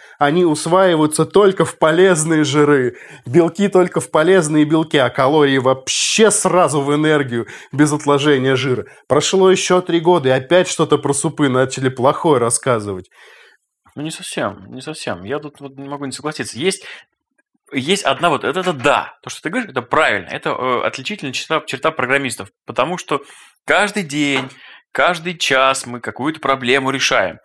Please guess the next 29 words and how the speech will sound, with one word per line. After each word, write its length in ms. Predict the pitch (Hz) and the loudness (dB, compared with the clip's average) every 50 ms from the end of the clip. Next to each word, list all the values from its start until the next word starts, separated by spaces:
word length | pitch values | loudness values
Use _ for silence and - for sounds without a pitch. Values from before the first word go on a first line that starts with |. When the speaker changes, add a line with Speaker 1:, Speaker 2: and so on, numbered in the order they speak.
| _ _ - - _ _ _ - | _ _ -20 -20 _ _ _ 0
Speaker 2:
Тут 220 | 143 147 165 160 147 | 2 2 2 2 0
не 100 | 156 156 | 0 0
работает, 560 | 156 151 143 139 131 113 107 - 92 95 - | 0 0 0 0 0 0 0 -2 -6 -6 -2
там 200 | - 123 139 147 | -2 0 0 0
не 80 | 156 156 | -2 -2
работает. 520 | 156 160 156 151 151 131 110 101 98 101 | -2 -2 -2 -2 -2 -2 -2 -2 -6 -6
Мы 120 | 120 131 120 | -8 -8 -6
привыкли, 600 | 131 135 139 135 170 190 175 - 131 117 95 92 | -4 -4 0 0 0 0 0 0 0 0 0 2
вот 180 | 101 117 135 | 0 -2 -4
это 140 | 147 - 143 | -4 -2 -2
вот, 220 | 127 120 120 - - | -2 -2 -4 -6 -12
ну, 240 | - 135 120 - - _ | -10 -10 -10 -10 -10 _
наша 260 | - 147 151 - 135 | -4 -4 -2 -2 -4
отличительная 320 | - 123 131 139 131 120 | -8 -10 -10 -10 -10 -10
черта, 180 | - - - 113 | -10 -6 -6 -4
мы 120 | 123 131 120 | -4 -4 -4
привыкли 480 | - 135 139 143 175 196 190 156 147 135 | -4 -2 -2 0 -2 -2 -4 -4 -8 -8
докапываться 760 | 117 117 123 131 135 - 151 151 151 - 143 139 135 - 123 | -4 -2 -2 -2 -2 0 -2 -2 -2 -2 -6 -8 -8 -4 -2
до 100 | 127 123 | -2 -2
сути, 420 | - - 156 160 147 - - 107 101 | 0 0 -2 -2 -2 -4 -6 -6 -4
иначе 260 | 123 156 160 - - | -2 -2 -2 -4 -8
ты 80 | - 123 | -8 -4
просто 320 | - 143 160 156 - 135 | 0 0 0 0 -2 -8
не 80 | 123 117 | -10 -10
сможешь 320 | - - 147 143 135 - | -8 -6 -6 -6 -4 -2
работать, 380 | 135 131 131 131 113 98 98 87 | -2 0 2 2 0 0 -2 -8
выполнять 280 | 92 90 120 135 135 - | -8 -6 -6 -6 -6 -6
свою 120 | - 120 | -6 -6
работу. 340 | 123 120 120 104 92 - - | -4 -2 -2 -4 -4 -6 -10